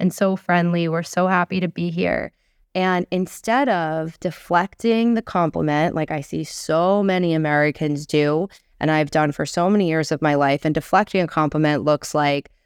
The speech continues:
somebody compliments you and immediately you say, "Oh my gosh, no, I look a mess today," or, "Oh yeah, I got this on sale at Zara," or, "Oh my gosh, you look so amazing. I love your shoes too," even if, like, you don't genuinely mean it. And this is not what they do there.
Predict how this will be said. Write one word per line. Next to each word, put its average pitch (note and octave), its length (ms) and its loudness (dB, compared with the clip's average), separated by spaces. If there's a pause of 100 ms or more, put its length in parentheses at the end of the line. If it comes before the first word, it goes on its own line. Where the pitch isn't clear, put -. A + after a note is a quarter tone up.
somebody F3 300 2
compliments D3+ 580 -2
you D#3 120 2
and D3+ 100 0
immediately D3+ 440 0
you D3+ 80 -4
say, D3+ 240 -2
"Oh B3 160 2
my A#3+ 140 2
gosh, G#3+ 340 0
no, G#3+ 220 2
I G#3+ 80 4
look G#3+ 180 -2
a A#3 40 2
mess G3+ 300 0
today," F#3+ 340 2
or, G3+ 160 2 (240)
"Oh E4+ 220 2
yeah, F4+ 160 0
I F#4 120 0
got D#4+ 220 2
this D#4+ 180 -2
on D#4+ 180 2
sale D4+ 280 0
at D#4 140 2
Zara," C#4 560 0 (320)
or, A3+ 240 0
"Oh D#4 100 2
my E4+ 140 2
gosh, F#4 240 2
you E4+ 80 0
look F4 160 0
so E4+ 160 2
amazing. E4 280 0
I E4 60 2
love D#4 220 2
your D#4+ 120 2
shoes D#4 360 -2
too," C#4+ 360 2
even F#3 240 0
if, F#3 140 0
like, F3+ 180 -2
you E3+ 120 2
don't D#3 260 2
genuinely D3+ 680 2
mean C#3 340 -4
it. A#3 320 0 (540)
And F3+ 320 2
this F#3 220 0
is D#3+ 160 0
not D#3+ 260 2
what D#3 120 -2
they B1+ 140 -2
do - 180 -6
there. - 320 -6